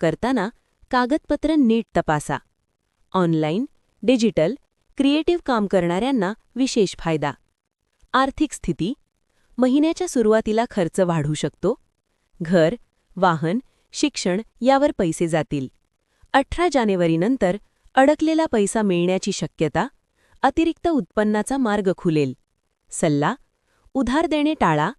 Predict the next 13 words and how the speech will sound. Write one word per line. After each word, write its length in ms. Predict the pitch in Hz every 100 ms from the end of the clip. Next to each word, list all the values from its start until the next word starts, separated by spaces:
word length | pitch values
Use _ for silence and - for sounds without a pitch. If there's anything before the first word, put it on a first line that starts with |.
| _ _ _ _ _ 220
मोठी 340 | 254 262 349
गुंतवणूक 580 | 302 277 277 277 294 -
महिन्याच्या 520 | 208 202 190 180 180
शेवटी 360 | - 165 151 160
करा. 280 | 151 147 262 _ _ _ _ - 208
जपून 360 | 269 311 339 330
खर्च 280 | 277 - 233
केला 300 | 208 240 202 220 _ _ -
तर 80 | 247
महिना 400 | 226 226 262 277
आर्थिकदृष्ट्या 800 | 214 196 - 240 170 165 - 262
संतुलित 560 | - 277 254 220 175 -
राहील. 320 | 147 151